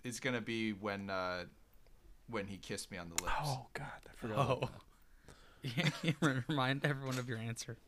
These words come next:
Speaker 3: If
Speaker 2: Yeah,
Speaker 3: you
Speaker 2: I don't
Speaker 3: remember.
Speaker 2: remember.
Speaker 3: It was seeing The Lodge.
Speaker 2: Yeah.
Speaker 1: That was a good
Speaker 2: Yeah,
Speaker 1: time.
Speaker 2: that,
Speaker 1: Yeah.
Speaker 2: that's
Speaker 1: And
Speaker 2: right,
Speaker 1: see, the
Speaker 2: that's
Speaker 1: reason
Speaker 2: what
Speaker 1: I
Speaker 2: it
Speaker 1: didn't,
Speaker 2: was.
Speaker 1: the reason I didn't go with that is because there were other people
Speaker 2: Yeah.
Speaker 1: there, but, like, that was really fun.
Speaker 2: It was
Speaker 3: I
Speaker 2: a
Speaker 3: told him, I was
Speaker 2: collective
Speaker 3: like,
Speaker 1: Neither of us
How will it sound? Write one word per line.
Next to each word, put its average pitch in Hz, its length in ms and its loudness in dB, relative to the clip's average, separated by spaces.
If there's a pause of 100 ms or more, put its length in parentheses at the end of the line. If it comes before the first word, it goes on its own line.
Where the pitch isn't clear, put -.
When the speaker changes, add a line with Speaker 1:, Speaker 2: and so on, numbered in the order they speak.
Speaker 3:
If 143 80 12
Speaker 2:
Yeah, 123 120 12
Speaker 3:
you 131 40 12
Speaker 2:
I 139 40 12
don't 147 180 12
Speaker 3:
remember. 110 340 4
Speaker 2:
remember. 104 80 -2 (1040)
Speaker 3:
It 127 80 0
was 147 300 4
seeing 220 440 6
The 185 120 4
Lodge. 160 680 6 (840)
Speaker 2:
Yeah. 131 360 12 (260)
Speaker 1:
That 170 180 12
was 196 160 12
a 185 60 6
good 185 240 8
Speaker 2:
Yeah, 180 80 12
Speaker 1:
time. 180 300 12
Speaker 2:
that, 147 60 2
Speaker 1:
Yeah. 156 200 12
Speaker 2:
that's 135 260 8
Speaker 1:
And 123 80 8
Speaker 2:
right, 120 80 10
Speaker 1:
see, 104 80 8
the - 100 8
Speaker 2:
that's 180 80 10
Speaker 1:
reason 208 180 10
Speaker 2:
what 214 60 12
Speaker 1:
I - 20 12
Speaker 2:
it 208 40 12
Speaker 1:
didn't, 202 120 12
Speaker 2:
was. - 140 4
Speaker 1:
the 185 80 8
reason 202 220 10
I 220 100 12
didn't 208 240 10
go 170 200 12
with 185 160 4
that 143 200 10
is 127 140 4
because 131 400 2
there 135 100 4
were 131 160 4
other 135 240 6
people 151 340 8
Speaker 2:
Yeah. 143 200 10
Speaker 1:
there, 123 180 4
but, 107 140 0
like, 104 280 0
that 117 200 2
was 127 180 -4
really 117 300 0
fun. 107 220 2
Speaker 2:
It 175 40 10
was 170 120 10
Speaker 3:
I 175 60 12
Speaker 2:
a 196 40 12
Speaker 3:
told 208 240 10
him, 139 60 12
I - 60 12
was - 80 12
Speaker 2:
collective - 20 10
Speaker 3:
like, 214 140 12
Speaker 1:
Neither 247 100 12
of 220 120 12
us 208 80 12